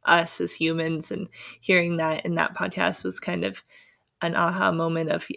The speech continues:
like, yes, these feelings that I have are valid and real, and they are traumatic. They are, um,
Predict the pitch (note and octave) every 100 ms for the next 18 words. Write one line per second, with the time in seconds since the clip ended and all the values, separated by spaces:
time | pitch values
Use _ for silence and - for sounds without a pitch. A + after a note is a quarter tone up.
0 | - F3+ F3+ - G#3+ - - - - E3
1 | E3 - F3 E3+ E3+ E3+ F3+ F3 F#3 F3
2 | F3 E3+ - - _ _ _ F3 E3+ E3
3 | E3 E3+ E3 E3 D#3+ E3 D#3+ D#3+ D#3 D#3
4 | D#3 E3 D#3 D3+ D3+ D#3+ - - _ _
5 | _ _ _ _ F#3+ E3 D#3 D#3 E3+ D#3
6 | D#3+ F3+ _ _ E3+ E3+ E3 D#3 D#3 D#3+
7 | _ _ _ _ _ E3+ D#3+ - - -